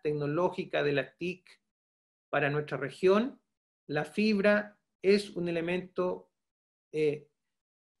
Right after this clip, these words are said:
no solamente querido, sino necesario, es un must. No tenemos que olvidar este, este gran desarrollo que tenemos que hacer ahí.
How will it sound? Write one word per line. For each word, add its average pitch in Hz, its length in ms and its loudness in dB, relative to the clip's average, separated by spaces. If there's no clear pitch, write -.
no 190 400 2
solamente 190 800 2
querido, 175 400 2
sino 165 540 -4
necesario, 151 640 0
es 147 120 0
un 165 140 -4
must. 185 440 0
No 190 520 2
tenemos 190 360 2
que 180 100 -2
olvidar 170 640 2
este, 170 580 -6
este 151 380 -2
gran 170 400 -4
desarrollo 160 560 -2
que 151 100 -2
tenemos 156 320 -2
que 151 340 -2
hacer 147 220 -4
ahí. 180 260 0